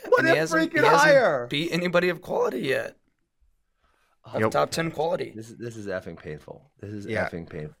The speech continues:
Speaker 3: You probably would have
Speaker 1: Wyatt
Speaker 3: given,
Speaker 1: Henderson should
Speaker 3: you
Speaker 1: not be
Speaker 3: probably would have
Speaker 1: fourteen.
Speaker 3: given Matt Cathell the, the two seed at N C A As when, when he was wrestling 'cause he was undefeated.
Speaker 1: Listen, I'm not saying you gotta move him all the way up to the top. I'm not even making that argument. I'm just saying fourteen's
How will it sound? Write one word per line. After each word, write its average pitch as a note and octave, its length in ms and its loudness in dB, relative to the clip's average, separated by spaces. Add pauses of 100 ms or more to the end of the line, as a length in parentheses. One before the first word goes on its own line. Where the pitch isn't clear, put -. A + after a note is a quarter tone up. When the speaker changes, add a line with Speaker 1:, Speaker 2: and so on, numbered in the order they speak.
Speaker 3:
You D#3 140 2
probably F3 240 6
would E3+ 140 2
have C#3+ 100 -2
Speaker 1:
Wyatt E3 180 8
Speaker 3:
given, G#3+ 80 4
Speaker 1:
Henderson D#3+ 380 0
should - 120 -14
Speaker 3:
you D3+ 80 2
Speaker 1:
not A3 100 4
be A#3 40 2
Speaker 3:
probably A#3 200 10
would G#3+ 140 6
have G3+ 60 6
Speaker 1:
fourteen. F3 60 -2
Speaker 3:
given F#3 280 4
Matt F3 260 2
Cathell D#3+ 400 4
the, B2+ 280 4
the A#2 140 2
two D3 260 2
seed A#2 320 0
at G#2 140 4
N A2+ 120 2
C A2 200 0
A G#2+ 420 4
As F#2 140 -8
when, G2 260 -6
when G2 160 -8
he G2 120 -2
was F#2 200 -4
wrestling F2+ 260 -6
'cause F2 120 -8
he F#2+ 100 -4
was F#2 100 -8
undefeated. C3+ 440 4
Speaker 1:
Listen, C3+ 180 2 (380)
I'm A3+ 180 4
not C4 200 6
saying A#3 200 2
you A3+ 60 -2
gotta A3 180 6
move G#3+ 200 -2
him A3 60 2
all G#3+ 140 6
the G#3 80 -2
way G#3+ 80 6
up G3+ 120 2
to G3 100 2
the - 40 -6
top. A3 380 4
I'm G3 160 2
not G#3+ 220 4
even G#3+ 180 -6
making G#3 240 0
that G3+ 80 0
argument. G3+ 460 2 (100)
I'm A3+ 160 2
just G#3+ 160 -6
saying G#3 380 2 (320)
fourteen's B3+ 680 2